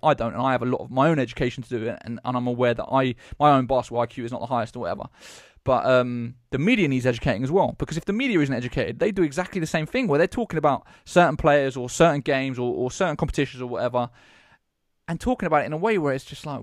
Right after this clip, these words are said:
"What are you talking about?" Like, and then unfortunately,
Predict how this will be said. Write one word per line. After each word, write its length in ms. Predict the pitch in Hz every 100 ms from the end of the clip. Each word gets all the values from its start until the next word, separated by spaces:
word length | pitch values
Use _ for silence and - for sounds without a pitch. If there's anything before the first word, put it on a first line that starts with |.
| 151
"What 200 | 175 233
are 60 | 139
you 120 | 135
talking 420 | - 196 220 -
about?" 260 | - - -
Like, 140 | 123 -
and 140 | 185
then 180 | 202 196
unfortunately, 800 | - 180 277 240 - 127 120 175